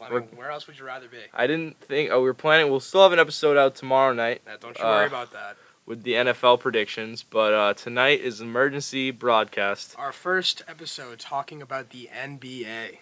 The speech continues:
Speaker 2: Yeah, and I'm actually more excited to talk about the N B A. I mean, obviously, um, I know a lot about the N F L, as you saw this weekend with my
Speaker 1: Okay.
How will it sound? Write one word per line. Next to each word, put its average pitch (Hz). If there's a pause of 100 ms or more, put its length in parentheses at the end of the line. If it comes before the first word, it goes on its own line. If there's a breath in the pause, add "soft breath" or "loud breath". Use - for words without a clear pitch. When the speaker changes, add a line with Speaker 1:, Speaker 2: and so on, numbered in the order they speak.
Speaker 2:
Yeah, 123
and 135
I'm 180
actually 196
more 135
excited 107
to -
talk 104
about 104
the 101
N 101
B 104
A. 101
I 117
mean, 139 (400 soft breath)
obviously, 139
um, 113 (180)
I 110
know 107
a 104
lot 104
about 101
the 104
N 98
F 98
L, 107
as 98
you 101
saw 104
this 95
weekend 104
with 107
my 101
Speaker 1:
Okay. -